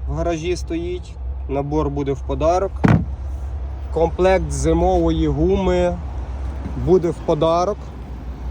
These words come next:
Якщо по ціні не будете дуже торгуватися. Гума новенька, один сезон відкатала. Тисячі півтори наїздила максимум гума. Ось такий. Вікна з дотяжкою,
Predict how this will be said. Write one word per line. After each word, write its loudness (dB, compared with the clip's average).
Якщо 0
по -2
ціні 0
не 4
будете 0
дуже -2
торгуватися. -2
Гума -2
новенька, -2
один 0
сезон -2
відкатала. 0
Тисячі -2
півтори 2
наїздила 2
максимум -2
гума. -4
Ось -10
такий. -8
Вікна -2
з -8
дотяжкою, -2